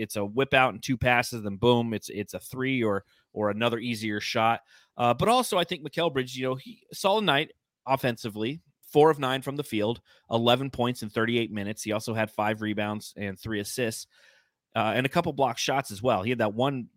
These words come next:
block that it was, ended up being a jump ball with Jonas Valanciunas. I mean, he was really, he was displaying all the reasons why he is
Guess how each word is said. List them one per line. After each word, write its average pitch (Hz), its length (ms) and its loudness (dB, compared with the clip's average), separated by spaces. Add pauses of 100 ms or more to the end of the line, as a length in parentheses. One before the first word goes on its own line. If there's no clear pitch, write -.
(160)
block 110 520 4
that 104 160 -2
it - 40 -4
was, 104 120 -8
ended 110 220 -4
up 104 100 -6
being 110 160 -4
a 101 60 -6
jump 107 240 0
ball 107 180 6
with 98 100 -4
Jonas 104 220 -2
Valanciunas. 95 540 -4
I 104 40 -6
mean, 107 100 -4
he 175 100 0
was 117 180 4
really, 113 540 4 (440)
he 240 140 8
was 185 260 4 (220)
displaying 139 580 4
all 135 260 8
the 123 120 2
reasons 113 340 -2
why 107 160 2
he 110 260 -2
is 98 180 -4